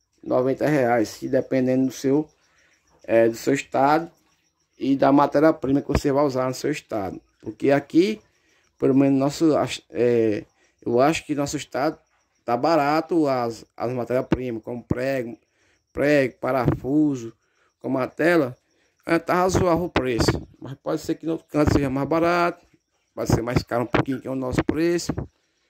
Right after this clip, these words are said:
Então, mesmo assim, ainda sai mais em conta que você comprar uma, uma gaiola galvanizada.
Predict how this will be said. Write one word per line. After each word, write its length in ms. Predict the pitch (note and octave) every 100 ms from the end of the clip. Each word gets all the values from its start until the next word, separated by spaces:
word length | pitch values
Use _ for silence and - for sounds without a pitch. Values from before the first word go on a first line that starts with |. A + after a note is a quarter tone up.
| _ _ _ -
Então, 420 | - - C3 D#3+ - _ _ -
mesmo 280 | A3 A#3
assim, 340 | A3+ F#3 - G3+
ainda 120 | G3+
sai 220 | F#3+ G#3
mais 360 | G#3 G3 F#3+ F#3+
em 120 | G3
conta 280 | E3 F3 F3+
que 80 | F#3
você 200 | F#3 F3
comprar 300 | F#3+ E3+ F3
uma, 200 | E3+ - _ _ _ _
uma 160 | - D3
gaiola 260 | C#3+ D3 D3
galvanizada. 720 | C#3+ D3 D#3+ B2+ B2+ A#2+